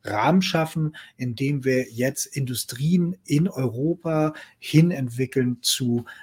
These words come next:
mehr zum Beispiel grüne Energie, zu kommunale Wärme, äh, Geschichten und so weiter. Also im Prinzip genau die Sachen, die wir brauchen. Besser wäre natürlich, wenn sie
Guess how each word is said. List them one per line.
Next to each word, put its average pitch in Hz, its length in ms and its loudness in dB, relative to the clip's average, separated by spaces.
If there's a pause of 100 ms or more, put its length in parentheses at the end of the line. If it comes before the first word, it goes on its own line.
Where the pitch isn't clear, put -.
(100)
mehr 127 360 2
zum 127 160 -6
Beispiel 117 380 -2
grüne 123 340 -2
Energie, 123 560 2
zu 117 400 -2
kommunale 113 560 2
Wärme, 131 400 6 (300)
äh, 127 260 2
Geschichten 117 420 -2
und 110 120 -4
so 113 100 -2
weiter. 113 300 -2
Also 123 160 -2
im 113 40 -2
Prinzip - 320 -10
genau 131 280 4
die 131 100 -2
Sachen, 127 260 0
die 117 160 -2
wir 113 80 0
brauchen. 110 520 0 (720)
Besser 185 400 10
wäre 151 140 12
natürlich, 143 640 6
wenn 135 220 0
sie 127 400 2